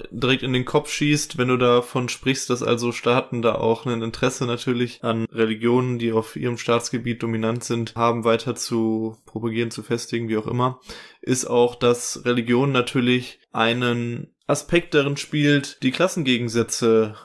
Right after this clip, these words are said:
aufzulösen. Es gibt immer dieses schöne Beispiel, dass bei der Weltmeisterschaft dann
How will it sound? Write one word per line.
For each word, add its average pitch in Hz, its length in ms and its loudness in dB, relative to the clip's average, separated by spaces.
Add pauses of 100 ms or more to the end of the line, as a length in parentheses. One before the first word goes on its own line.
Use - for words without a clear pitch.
aufzulösen. 110 920 -4 (200)
Es 131 140 -2
gibt 156 180 0
immer 143 160 2
dieses 127 240 0
schöne 131 640 4 (200)
Beispiel, 127 840 2 (260)
dass - 460 -2 (500)
bei 113 100 2
der 120 160 2
Weltmeisterschaft 127 1120 0
dann 120 400 -2